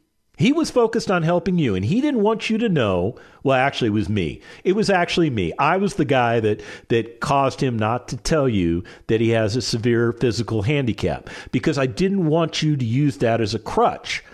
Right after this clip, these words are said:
to say, "Oh, well, you know, he's got a handicap, so he probably had a bunch of people helping him out." No, he didn't.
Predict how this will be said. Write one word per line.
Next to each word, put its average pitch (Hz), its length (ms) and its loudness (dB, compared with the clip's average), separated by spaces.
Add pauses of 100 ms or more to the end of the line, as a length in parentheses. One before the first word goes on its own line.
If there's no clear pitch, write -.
(240)
to 135 100 0
say, 120 240 0
"Oh, 143 340 4
well, 110 380 4
you 120 160 2
know, 92 240 0 (240)
he's 156 260 0
got 123 200 0
a 90 40 -2
handicap, 123 640 0
so 131 140 0
he 117 120 2
probably 120 360 0
had 120 120 2
a 110 60 -2
bunch 123 220 0
of - 40 -16
people 117 260 -2
helping 117 280 -2
him 165 100 -2
out." 160 320 -6
No, 339 140 2
he 180 80 2
didn't. 123 420 -2